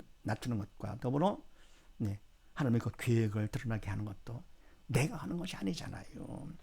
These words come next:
바로 믿음이 있어서 믿음만큼 성령의 도구로 쓰임 받아야 되는 것이고,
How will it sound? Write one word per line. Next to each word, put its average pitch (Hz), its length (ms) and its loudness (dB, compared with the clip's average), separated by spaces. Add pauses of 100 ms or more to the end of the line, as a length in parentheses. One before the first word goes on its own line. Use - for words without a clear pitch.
(440)
바로 110 160 0
믿음이 180 380 2
있어서 120 580 -2
믿음만큼 110 440 2
성령의 110 340 2
도구로 113 220 -4
쓰임 269 280 -6
받아야 - 260 -4
되는 - 180 -2
것이고, - 540 -8